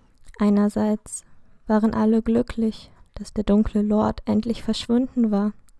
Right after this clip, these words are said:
aber andererseits hatten sie alle die Potters sehr gemocht. Auch Frank apparierte nach Hause. Zu Hause lief er in das Wohnzimmer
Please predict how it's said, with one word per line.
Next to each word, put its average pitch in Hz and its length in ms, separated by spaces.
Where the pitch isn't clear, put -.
aber 214 220
andererseits 208 920
hatten 214 260
sie 220 100
alle 214 380
die 226 60
Potters - 760
sehr 202 320
gemocht. 202 580
Auch 208 260
Frank 233 540
apparierte 202 580
nach 196 220
Hause. 202 420
Zu 208 200
Hause 202 400
lief 214 180
er 226 60
in 208 60
das 202 240
Wohnzimmer 208 640